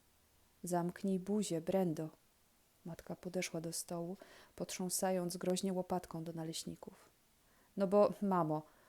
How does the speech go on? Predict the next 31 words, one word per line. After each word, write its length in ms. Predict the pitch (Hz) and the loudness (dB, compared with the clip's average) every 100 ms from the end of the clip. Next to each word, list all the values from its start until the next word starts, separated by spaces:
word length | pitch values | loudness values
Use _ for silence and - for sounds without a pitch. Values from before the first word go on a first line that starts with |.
| - | 0
on 140 | 202 214 | 4 6
tak 160 | 220 | 6
sobie 240 | - 208 196 | 4 4 4
siedzi 360 | - 185 233 | 4 4 2
i 140 | 208 185 | 2 4
je 120 | 180 | 6
naleśniki, 680 | 185 175 - 170 175 220 | 6 6 4 0 0 -2
jakby 300 | 196 170 170 | -2 0 -2
się 160 | 175 180 | -2 0
nic 220 | 175 - | -2 0
nie 100 | 180 | 0
stało, 480 | 170 - 165 160 196 - - - | 0 0 0 0 0 -4 -20 -2
ja 120 | 170 | 0
to 120 | 165 175 | 0 0
bym 180 | 180 | 0
się 140 | 180 190 | 0 2
zapłakała 500 | 180 185 - 165 170 | 2 0 0 0 2
na 80 | 185 | 2
śmierć". 540 | - 285 160 - - _ _ _ _ _ _ _ _ _ _ _ _ - | 4 4 4 -2 -16 _ _ _ _ _ _ _ _ _ _ _ _ -8
Eli 280 | 175 175 175 | -6 -4 -6
spojrzała 600 | - 170 170 202 180 170 | -6 -6 -4 -2 -2 -2
najpierw 420 | 170 170 165 - | -4 -6 -8 -6
na 80 | 170 | -4
matkę, 460 | 165 165 - 185 - | -4 -8 -8 -10 -8
potem 260 | 180 175 175 | -10 -6 -6
na 100 | 180 | -2
Brendę. 420 | 175 160 160 170 _ _ _ _ _ _ _ _ _ _ _ _ _ _ - | -2 -4 -8 -14 _ _ _ _ _ _ _ _ _ _ _ _ _ _ -20
"Chłopcy 380 | - 226 - 240 | -6 -6 -2 0
nie 140 | 240 | 0
płaczą, 520 | 233 285 226 170 170 175 _ _ _ | 4 4 4 -4 -6 -10 _ _ _
prawda, 400 | - 185 202 | -6 0 2